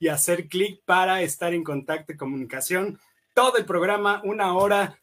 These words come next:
de diversión, una hora de información y sobre todo de lo más espectacular. Muchísimas gracias por seguir a Witsi T V, es W I T Z I, estamos en Facebook, exactamente,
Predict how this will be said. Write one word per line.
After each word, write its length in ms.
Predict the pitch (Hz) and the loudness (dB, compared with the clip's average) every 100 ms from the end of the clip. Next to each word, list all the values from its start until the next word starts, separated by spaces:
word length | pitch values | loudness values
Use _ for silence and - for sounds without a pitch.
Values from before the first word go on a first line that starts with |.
| _ | _
de 100 | 160 | -4
diversión, 580 | 147 151 143 180 180 202 | -2 -2 -2 -2 -4 -4
una 240 | 175 175 165 | -4 -2 0
hora 120 | 170 | 0
de 100 | 151 | -2
información 840 | 123 135 131 143 - 208 233 240 _ _ - | -4 -6 -6 -6 -2 0 0 -4 _ _ -6
y 100 | 160 | -2
sobre 280 | 170 165 160 | 0 0 0
todo 440 | 202 220 220 - | 2 2 0 -2
de 160 | 165 156 | -4 -2
lo 80 | 151 | 0
más 220 | 170 175 | -2 -2
espectacular. 680 | 151 147 143 139 143 180 | -4 -6 -6 -6 -4 -2
Muchísimas 500 | 180 160 156 175 147 | -4 -6 -6 -4 -2
gracias 500 | 139 175 175 190 - - _ _ | 0 0 2 0 0 -6 _ _
por 220 | - 226 208 | 2 4 4
seguir 320 | 185 180 185 | 0 0 0
a 80 | 165 | -2
Witsi 360 | 196 - 180 | -4 -2 -2
T 120 | 160 | -2
V, 260 | 165 196 - _ _ - | 0 -2 -4 _ _ -10
es 220 | 139 - | -10 -8
W 500 | 156 151 147 151 185 196 | -4 -2 0 2 2 0
I 120 | 151 | -4
T 160 | 185 | -2
Z 340 | 175 170 151 151 | 0 -2 0 0
I, 160 | 190 - | -2 -4
estamos 440 | 143 151 147 143 | -8 -4 -4 -4
en 160 | 131 131 | -6 -6
Facebook, 540 | 214 220 165 247 - _ _ _ _ _ _ | -4 -4 -4 -6 -10 _ _ _ _ _ _
exactamente, 1160 | 107 - 113 - 151 180 233 247 240 214 220 | -10 -10 -10 -8 -6 -4 -4 -4 -2 -2 -2